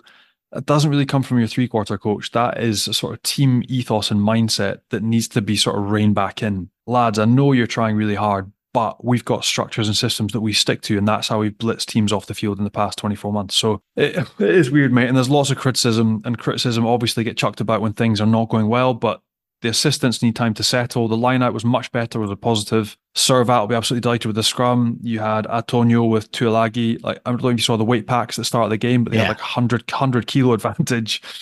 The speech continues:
Speaker 1: which is incredible. But it just comes back to my point initially, which is time. Like, all these things, assistant coaches, new players, new players coming in,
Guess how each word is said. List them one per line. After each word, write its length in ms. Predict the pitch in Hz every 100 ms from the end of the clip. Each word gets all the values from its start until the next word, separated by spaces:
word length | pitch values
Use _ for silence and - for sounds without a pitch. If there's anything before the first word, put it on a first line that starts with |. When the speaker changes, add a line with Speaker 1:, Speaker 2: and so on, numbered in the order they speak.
| - _
Speaker 1:
which 140 | 131 -
is 60 |
incredible. 680 | 123 - 143 139 131 135 - - -
But 100 | 117
it 20 |
just 200 | 131 127
comes 180 | 143 120
back 220 | 120 110 -
to 60 |
my 100 | 113
point 360 | - 127 113 104
initially, 380 | 110 120 - 110
which 220 | 104 -
is 80 | 101
time. 480 | - 107 104 90 -
Like, 160 | 107
all 260 | - 110 110
these 320 | 110 104 101
things, 280 | - 104 101
assistant 420 | 104 131 - 113
coaches, 480 | - 117 117 113 101
new 220 | 113 117
players, 560 | 113 117 113 113 107 101
new 240 | 113 120
players 320 | - 113 107
coming 260 | - 110 110
in, 320 | 113 113 107